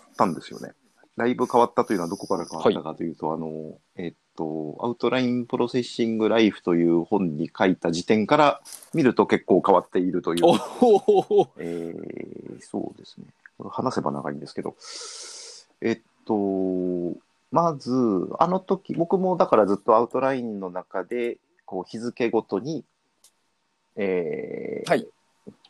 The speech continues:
Speaker 1: まあ、そので、まあ、ひ-、その日付の下にその日にやることとかを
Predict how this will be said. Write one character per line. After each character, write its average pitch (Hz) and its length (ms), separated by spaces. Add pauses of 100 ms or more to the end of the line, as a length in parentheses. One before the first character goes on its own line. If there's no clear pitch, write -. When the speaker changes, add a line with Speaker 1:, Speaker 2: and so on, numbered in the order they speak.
(140)
Speaker 1:
ま 95 120
あ、 - 40
そ - 80
の 85 120
で、 101 220
ま 80 140
あ、 - 20
ひ-、 107 220
そ - 140
の 78 60
日 - 180
付 120 220
の 120 120
下 175 180
に 123 120
そ 95 100
の 87 80
日 82 140
に 80 100
や 80 80
る 80 80
こ 87 100
と - 100
と - 120
か - 100
を - 100